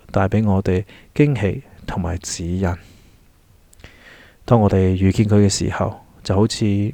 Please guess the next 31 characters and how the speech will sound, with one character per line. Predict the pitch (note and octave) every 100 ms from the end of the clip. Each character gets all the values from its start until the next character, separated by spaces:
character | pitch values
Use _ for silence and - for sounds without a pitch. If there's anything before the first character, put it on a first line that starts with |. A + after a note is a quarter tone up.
| -
我 | -
哋 | G2+ F#2+
就 | F#2+
應 | G#2+
該 | A#2+
好 | A2
似 | - G#2+
博 | A2 A2+
士 | - G2+
噉 | G2
樣 | A#2 B2+ -
回 | -
應， | G#2+ G2 - _ - - _
以 | - G2 -
敬 | G2 G2 G2
拜、 | F2 F2+ - - - -
慷 | - F2 F2 A2+
慨、 | A2+ F#2 F2+ - _ _ - -
滿 | A#2+ C3
有 | A#2
愛 | A#2+ A#2 A2+ A2
心 | B2+
嘅 | A#2+
心 | G2 A2 G#2+ - _ _ _ -
去 | G#2 F#2+
迎 | F#2 F#2 F#2
接 | F#2+ - - - -
我 | F2+
哋 | F#2 F#2+
嘅 | F2+
主。 | - E2+ F#2+